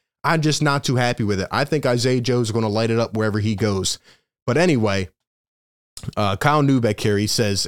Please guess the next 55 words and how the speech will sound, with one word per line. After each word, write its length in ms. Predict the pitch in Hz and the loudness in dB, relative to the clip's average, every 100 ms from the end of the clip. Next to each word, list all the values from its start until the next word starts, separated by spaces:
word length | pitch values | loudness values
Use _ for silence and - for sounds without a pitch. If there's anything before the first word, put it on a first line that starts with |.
| - | -4
"It's 240 | 104 - | -4 -4
Joe 300 | - 156 147 | 0 2 2
who 100 | 135 | 0
qualifies 680 | - 131 127 - 127 120 - | 0 0 0 0 0 0 -2
as 340 | 107 113 107 | -2 -2 -2
the 100 | - | -2
mildly 500 | 104 113 123 120 120 | 0 2 2 2 0
bigger 320 | 107 110 110 | 0 -2 -2
surprise." 720 | 107 101 92 131 147 143 139 - _ _ - | -2 -4 -2 0 2 2 0 -6 _ _ -4
He 40 | 117 | 0
had 100 | 117 | 0
a 20 | |
superior 560 | - 180 135 131 123 113 | -2 -2 0 2 2 0
summer 340 | - 131 123 | 0 0 0
showing 500 | 113 120 117 113 110 _ _ - | 0 0 0 -2 -4 _ _ -6
compared 380 | 120 - 135 127 | -4 0 2 2
to 80 | 113 | 0
Bassey, 640 | 113 107 110 127 123 127 - | 0 0 0 0 -2 -4 -4
and 260 | 110 110 | -2 0
the 60 | 107 | 0
skill 300 | - - 120 | -2 -2 -2
set 200 | - 107 | 0 -2
fits 280 | - 117 - | -2 -2 0
a 40 | |
more 280 | 107 117 120 | 0 2 0
immediate 440 | 113 110 110 101 | 0 0 0 -2
need 280 | 101 107 104 | -4 -4 -2
than 140 | 104 101 | -2 -2
backup 380 | 101 98 101 | -2 -2 -4
center. 240 | - 143 113 | -2 0 0
Exactly. 540 | 107 113 147 151 196 | 0 0 0 0 -2
We 140 | 95 104 | -2 -2
have 180 | 117 | 0
enough 260 | 117 120 117 | 0 -2 -2
guys. 380 | 117 110 110 - - - - | -2 0 0 -4 -10 -16 -4
And 100 | 135 | 0
like 160 | 165 | 2
I 60 | 151 | 0
said, 260 | 143 175 127 | 2 2 2
you 80 | |
know, 140 | 117 117 | 0 2
Daryl 280 | 143 180 160 | 2 2 2
Morey 280 | 170 170 | 2 2
at 100 | 135 | 2
one 200 | 113 156 | 0 -2
point 260 | 156 151 120 | 0 -2 0
was 160 | 120 104 | -2 0
ready 260 | 131 160 | 2 2
to 100 | 139 | 0
go 220 | 110 120 | 2 2
with 240 | 156 123 - | 2 0 0
Bassey 460 | 113 107 - 107 | -2 -2 -2 -2
as 240 | 107 110 110 | 0 -2 -2
the 80 | 107 | -2
backup, 520 | 107 104 107 107 | -2 -2 -2 -4